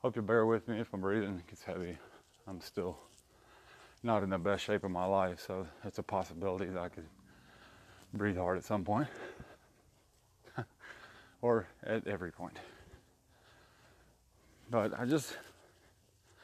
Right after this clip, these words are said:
I just was, uh, shared a message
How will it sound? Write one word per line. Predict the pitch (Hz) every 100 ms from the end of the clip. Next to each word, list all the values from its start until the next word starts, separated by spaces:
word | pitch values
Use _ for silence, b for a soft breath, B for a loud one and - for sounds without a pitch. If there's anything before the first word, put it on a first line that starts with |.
| B B B B B B
I | 147
just | 160 143
was, | 117 92 -
uh, | 113 101
shared | - 135 127 110
a |
message | 107 110 - 101